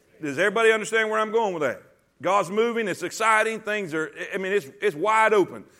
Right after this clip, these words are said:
Number two, I want you to see the satanic attack. The satanic attack. You remember? Anytime God moves, the devil will always be right behind him. The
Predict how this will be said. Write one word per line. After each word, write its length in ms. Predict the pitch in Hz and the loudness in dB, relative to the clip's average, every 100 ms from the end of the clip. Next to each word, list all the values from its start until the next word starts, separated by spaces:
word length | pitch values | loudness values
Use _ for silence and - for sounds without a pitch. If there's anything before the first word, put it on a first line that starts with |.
| _ | _
Number 240 | 180 214 190 | -4 -2 -2
two, 260 | 254 247 | -2 2
I 60 | 208 | 2
want 240 | 208 214 | 2 -4
you 40 | 214 | -8
to 60 | |
see 200 | 196 220 | -8 -6
the 100 | 190 | -4
satanic 600 | 170 214 202 214 190 170 | -6 -6 -6 -6 -6 -8
attack. 380 | 170 - 156 104 - _ _ _ _ _ _ _ _ _ _ _ _ _ _ _ | -10 -6 -4 -6 -12 _ _ _ _ _ _ _ _ _ _ _ _ _ _ _
The 80 | 156 | -4
satanic 580 | - 233 240 226 202 185 | 2 0 2 0 0 -6
attack. 380 | 175 175 127 - _ | -4 -4 -4 -10 _
You 100 | 147 | -8
remember? 460 | 175 226 254 262 262 - - _ _ | -2 0 4 4 4 -12 -20 _ _
Anytime 760 | 196 233 285 285 285 262 262 254 | -4 -2 -2 -2 0 2 4 2
God 320 | 233 240 240 | 2 4 2
moves, 500 | 214 233 214 170 160 | 0 -2 -2 -2 -6
the 100 | 156 | -8
devil 360 | 151 202 220 185 | -2 0 2 0
will 40 | |
always 460 | 180 208 220 190 156 | 0 2 2 0 -2
be 160 | 139 147 | -4 -2
right 260 | 175 190 | 0 0
behind 360 | 175 170 147 107 | 0 -2 -2 -4
him. 120 | 98 _ _ _ _ _ _ _ _ _ _ _ _ _ _ _ _ _ - | -14 _ _ _ _ _ _ _ _ _ _ _ _ _ _ _ _ _ -4
The 200 | 170 | -2